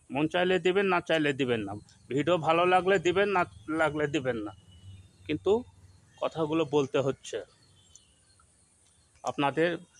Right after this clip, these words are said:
এ, ব্যবহারে বলতে হচ্ছে আপনাদেরকে। কারণ প্রতিনিয়ত আমরা দেখে আসছি, এ, সবসময় বড়দের,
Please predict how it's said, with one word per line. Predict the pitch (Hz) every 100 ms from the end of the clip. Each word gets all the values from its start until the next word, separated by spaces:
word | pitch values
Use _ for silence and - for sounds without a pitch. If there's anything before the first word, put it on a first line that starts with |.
| - _ -
এ, | 117 117 110 - -
ব্যবহারে | 120 143 160 170 165 170
বলতে | 139 135 151
হচ্ছে | 127 127 - 120 101
আপনাদেরকে। | - 123 117 117 104 - 87 - _ _ _ _ - _ _ _ -
কারণ | 131 135
প্রতিনিয়ত | 131 156 156 156 151 147
আমরা | 143 135 131
দেখে | 127 123 131
আসছি, | 127 - - - - 160 175 - _ _ -
এ, | 110
সবসময় | - 139 - 143 139
বড়দের, | 127 127 131 143